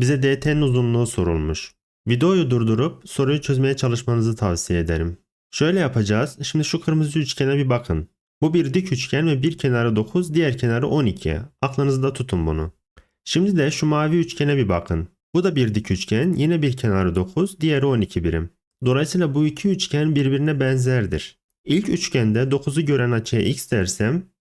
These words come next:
ve on ikiyi gören açıya y dersem x artı y doksan derece olur. Mavi üçgenle benzer oldukları için de D A F üçgeninde dokuzu gören açı da x olur. On ikiyi gören açı da y olur. Şimdi de şu turuncu üçgene bakın.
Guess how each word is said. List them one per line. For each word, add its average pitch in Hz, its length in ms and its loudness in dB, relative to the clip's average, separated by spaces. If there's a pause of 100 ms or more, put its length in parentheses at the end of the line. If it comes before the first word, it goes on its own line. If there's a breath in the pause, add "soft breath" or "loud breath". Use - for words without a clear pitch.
(100)
ve 113 40 2
on 147 180 2
ikiyi 143 280 0
gören 113 260 2
açıya 107 320 0
y 117 340 2
dersem 113 500 0 (380)
x 165 240 -2
artı 117 280 0
y 165 100 2
doksan 160 380 0
derece 85 320 0
olur. 78 240 -2 (280)
Mavi 120 340 2
üçgenle 156 420 0
benzer 135 320 0
oldukları 123 480 0
için 98 340 0
de 156 300 0
D 127 240 0
A 139 160 0
F 147 160 0
üçgeninde 110 580 0
dokuzu 113 280 0
gören 117 320 2
açı 104 260 -2
da 110 60 4
x 92 260 -4
olur. 101 320 0 (480)
On 156 160 2
ikiyi 131 320 0
gören 120 240 2
açı 131 240 0
da 151 80 2
y 151 220 2
olur. 82 400 0 (240)
Şimdi 180 320 2
de 165 100 2
şu 175 180 0
turuncu 160 340 0
üçgene 143 400 0
bakın. 90 400 -2